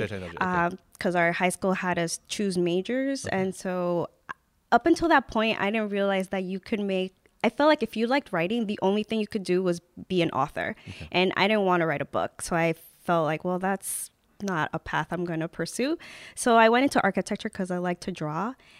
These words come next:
Speaker 2: And, and soon into my undergraduate, uh, studies, I realized, like, I do not want to do this. And so I started writing for the paper,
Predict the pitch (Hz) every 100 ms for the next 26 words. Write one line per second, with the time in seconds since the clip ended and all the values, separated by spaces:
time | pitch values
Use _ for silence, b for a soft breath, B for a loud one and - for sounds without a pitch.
0 | - 180 190 185 175 175 175 - _ _
1 | _ _ _ _ _ _ 208 214 - 285
2 | 285 - 233 - 240 220 196 180 - 180
3 | 190 180 165 160 185 175 151 - - -
4 | 73 - - 175 170 165 156 160 - 190
5 | 196 - 165 175 170 165 175 165 160 -
6 | 208 220 233 - 202 208 196 - 220 214
7 | 208 214 - 208 - 220 - -